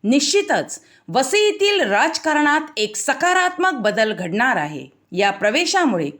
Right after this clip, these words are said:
वसईतील भाजपाचा जनाधार आणखी बळकट झाला असून आगामी वसई विरार महानगरपालिका निवडणुकीसाठी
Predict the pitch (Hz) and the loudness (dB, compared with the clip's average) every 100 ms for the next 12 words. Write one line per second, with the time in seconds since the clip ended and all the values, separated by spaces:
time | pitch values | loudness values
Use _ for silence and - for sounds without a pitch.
0 | _ _ - 226 247 285 269 262 247 175 | _ _ -4 -4 0 0 0 0 -4 -2
1 | 220 226 330 349 349 349 349 214 220 285 | -2 0 0 0 0 2 0 2 0 2
2 | 320 214 143 - _ _ - 240 240 240 | 0 0 -4 -6 _ _ -2 0 0 -2
3 | 254 175 214 233 392 415 269 226 233 233 | -4 0 0 2 0 0 0 0 0 0
4 | 208 311 160 139 - _ _ 226 233 247 | 0 0 -2 -4 -12 _ _ 0 2 2
5 | 240 240 226 240 240 392 427 302 277 277 | 2 0 0 -2 0 2 2 2 2 2
6 | 247 208 233 233 226 233 202 202 208 226 | 0 0 0 2 0 0 0 0 0 0
7 | 208 196 214 214 214 220 220 190 277 175 | 0 0 -2 -2 -6 -6 -4 -2 -2 -4
8 | 139 | -8